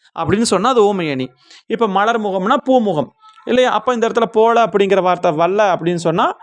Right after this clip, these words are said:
அது வந்து என்ன ஆகுது? அது வந்து எடுத்துக்காட்டு ஓமை அணியாக வந்து விடுகிறது. இது மாதிரி நிறைய உதாரணங்களை நாம, ஆ, நம்ம சொல்லலாம். இருந்தாலுமே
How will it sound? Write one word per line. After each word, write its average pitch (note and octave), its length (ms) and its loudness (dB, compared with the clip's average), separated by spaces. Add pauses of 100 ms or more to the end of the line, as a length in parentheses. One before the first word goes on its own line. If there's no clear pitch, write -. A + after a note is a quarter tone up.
(220)
அது A3+ 220 0
வந்து A3 200 0
என்ன F#3+ 140 0
ஆகுது? C3 380 -2
அது G#3 200 -2
வந்து G#3+ 220 -2
எடுத்துக்காட்டு F#3+ 680 0
ஓமை E3 80 -2
அணியாக D#3+ 400 0 (280)
வந்து D#3 260 0
விடுகிறது. B2+ 500 -2 (360)
இது G3+ 160 -2
மாதிரி A3+ 260 0
நிறைய A3 580 0
உதாரணங்களை E3+ 640 -2
நாம, D#3+ 500 -2 (380)
ஆ, D#3+ 160 -2
நம்ம D3+ 200 -2
சொல்லலாம். E3 480 -2
இருந்தாலுமே G3+ 560 0